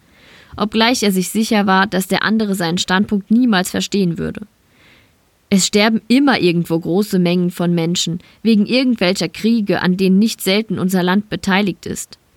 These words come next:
Dazu kommt eine große Zahl von Toten durch Seuchen, Hungersnot und so weiter, die uns auch nicht täglich betroffen machen. Warum sollte ich jetzt mehr empfinden, nur weil diesmal meine Landsleute trifft?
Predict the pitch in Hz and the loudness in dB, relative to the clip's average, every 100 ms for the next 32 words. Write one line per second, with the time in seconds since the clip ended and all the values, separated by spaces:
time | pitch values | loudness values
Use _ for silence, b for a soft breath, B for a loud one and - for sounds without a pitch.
0 | b b b 196 220 - 214 190 196 - | b b b 0 0 0 0 0 0 0
1 | - 175 165 170 196 254 - 196 - 180 | -2 -2 -2 0 2 2 -2 -4 0 0
2 | 190 165 156 202 220 180 139 - 170 185 | 0 -2 0 0 0 -2 -4 -2 0 2
3 | 202 196 190 B B B 262 247 214 175 | 2 -2 -2 B B B 2 2 2 0
4 | 170 127 175 160 156 156 - 147 B B | 0 -2 -2 -2 0 -2 -4 -8 B B
5 | B - 262 240 208 269 208 185 - 175 | B 0 0 2 0 0 -2 -2 0 0
6 | 190 170 170 - 160 180 165 156 160 190 | 0 -4 -4 -4 -4 -4 -4 -4 -6 -10
7 | - _ _ _ _ _ _ _ - 180 | -14 _ _ _ _ _ _ _ -4 2
8 | 190 185 202 220 196 202 208 - 190 202 | 4 4 2 2 0 -2 -2 0 2 2
9 | 220 - 220 226 240 214 175 190 185 190 | 0 0 -2 0 0 0 2 0 0 -2
10 | 220 208 190 185 185 202 269 - 156 - | 0 0 2 0 0 0 -2 -4 -4 -4
11 | - - 151 - | -10 -8 -8 -8